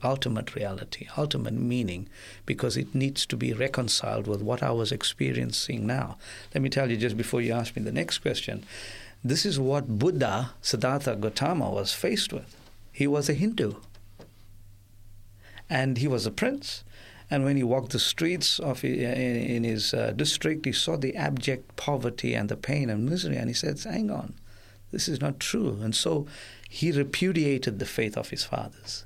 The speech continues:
He questioned the authority of the Vedas, and he started Buddhism. Not many people know that. And, uh, when I looked acad-, uh, s-, studied this academically to find meaning, I looked at this and I said, "Hang on, these are the great men that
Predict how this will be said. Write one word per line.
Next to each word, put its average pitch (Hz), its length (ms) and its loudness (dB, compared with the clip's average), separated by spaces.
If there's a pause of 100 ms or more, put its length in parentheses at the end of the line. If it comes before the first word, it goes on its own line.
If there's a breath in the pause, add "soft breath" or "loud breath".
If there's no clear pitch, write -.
He - 100 -2
questioned 151 640 2
the 117 100 2
authority 113 520 0
of 98 160 -2
the 107 80 0
Vedas, - 640 -2 (340 soft breath)
and 110 100 2
he 101 80 2
started 113 460 0 (280)
Buddhism. 135 560 0 (680 loud breath)
Not 190 100 4
many 170 180 4
people 143 320 4
know 143 240 4
that. - 360 -4 (760 loud breath)
And, 120 460 4
uh, 117 480 4 (600 loud breath)
when 135 160 4
I 175 120 6
looked 139 500 2 (160)
acad-, 123 320 0
uh, 123 380 2
s-, 123 260 -2
studied 139 520 2
this - 440 2
academically 131 1040 2
to - 80 -10
find 123 380 2
meaning, 127 600 0
I 123 140 2
looked 165 360 2
at 113 140 2
this 104 220 2
and 156 100 0
I 180 40 2
said, 202 200 0
"Hang - 240 0
on, 117 240 0
these 135 180 2
are 127 60 0
the 110 100 2
great 143 320 0
men 156 320 4
that 117 140 2